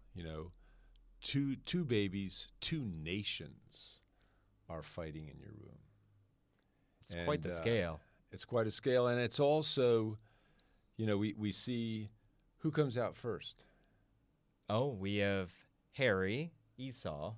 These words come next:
Speaker 1: Uh-oh.
Speaker 2: that comes out.
Speaker 1: The hairy one, yes.
Speaker 2: And he is followed by Jacob, which means to follow or to supplant, to replace.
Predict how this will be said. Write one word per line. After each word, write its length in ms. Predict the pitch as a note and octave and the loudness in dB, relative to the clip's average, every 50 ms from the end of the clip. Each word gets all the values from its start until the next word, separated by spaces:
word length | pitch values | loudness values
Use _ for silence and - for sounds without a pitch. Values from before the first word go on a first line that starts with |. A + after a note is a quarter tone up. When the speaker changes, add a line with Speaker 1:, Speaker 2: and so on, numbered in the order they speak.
| - | -4
Speaker 1:
Uh-oh. 220 | A#2+ C3 - - A2+ | -4 -4 -2 -2 -2
Speaker 2:
that 140 | G#2+ F#2 D#2+ | -2 -2 -2
comes 360 | A#2+ A2+ G#2 G2+ G2+ F#2+ G2 | -2 0 0 0 0 -2 -2
out. 280 | F#2 F2 D#2+ E2 F#2 | -2 -2 -2 -2 -2
Speaker 1:
The 60 | G2+ - | -2 0
hairy 220 | F2+ F#2 F2+ E2 | 0 0 0 0
one, 300 | D#2+ D#2+ D#2+ F2+ G2 - - | 0 -2 -2 -4 -4 -4 -4
yes. 500 | F2 E2+ E2+ G#2 C#3+ - - - - - - _ _ _ - | -4 -2 -2 -4 -6 -8 -12 -16 -20 -20 -20 _ _ _ -4
Speaker 2:
And 720 | A2 G#2+ G#2+ G#2+ G#2+ G#2 G#2 G2+ G#2 G#2 G#2 G#2+ A#2 A#2 - - | 0 2 2 4 4 2 2 2 0 -2 -2 -6 -8 -10 -12 -12
he 240 | A2 G#2+ A2 G#2+ | -8 -4 -2 -2
is 180 | G#2 G2+ - - - | -2 -2 -6 -6 -2
followed 500 | A#2+ C3 E3 F#3+ F3+ C3 G#2 G2+ F#2+ F2 | 2 2 4 4 4 4 4 2 0 0
by 480 | F2+ F2 E2 D#2 D#2 D#2+ E2+ F2+ G#2+ G#2+ - _ - | -2 0 0 0 0 -2 -2 -2 -4 -6 -10 _ -16
Jacob, 680 | - - A#2+ A2+ G#2 F#2+ - - F#2 F#2 G#2+ C3+ D3+ D3 A2+ | -4 0 2 4 4 2 0 -2 -2 -2 -2 -4 -6 -10 -8
which 220 | G2+ G2 - - - | -8 -8 -8 -6 -4
means 400 | G#2 G2 F#2+ F#2 F#2 F#2+ F#2 - | -4 -2 -2 -2 -2 -4 -6 -8
to 100 | - - | -12 -14
follow 680 | - - - C#3 F3 E3 A2+ F2 D#2 D#2 D#2+ F2+ F#2+ - | -10 -6 -4 -2 0 0 0 0 -2 -2 -2 -4 -4 -4
or 280 | - F2+ F2+ F2+ F2+ F#2 | -6 -4 -4 -4 -4 -4
to 340 | - - - F#2+ F2 F2 F2+ F2+ | -6 -8 -8 -8 -6 -6 -8 -8
supplant, 840 | - - - - - - - A#2 A#2 A#2+ G2 D2 - - - - - | -10 -12 -12 -14 -14 -14 -8 -6 -4 -4 -4 -4 -6 -10 -16 -18 -16
to 100 | - F2+ | -14 -14
replace. 800 | D#2+ D#2 - - - - F#2+ G2 E2 A#1+ - - - - - | -14 -14 -16 -18 -12 -8 -6 -4 -4 -6 -8 -12 -18 -20 -18